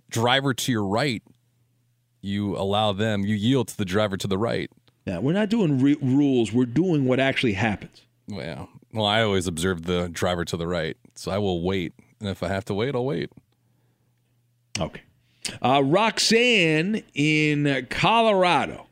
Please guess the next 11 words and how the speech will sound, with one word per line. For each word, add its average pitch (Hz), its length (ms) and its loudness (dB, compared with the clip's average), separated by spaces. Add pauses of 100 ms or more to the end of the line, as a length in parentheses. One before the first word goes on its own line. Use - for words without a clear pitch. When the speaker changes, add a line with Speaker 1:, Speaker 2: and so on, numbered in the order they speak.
(760)
Speaker 2:
writes 80 360 -8
in. 113 160 -4
You 113 60 -4
might 101 220 -6
know 95 200 -4
her 87 140 -4
work. 101 440 -4
Uh, 80 640 -6 (280)
she 139 300 -2
is 82 140 -4
a 76 120 -6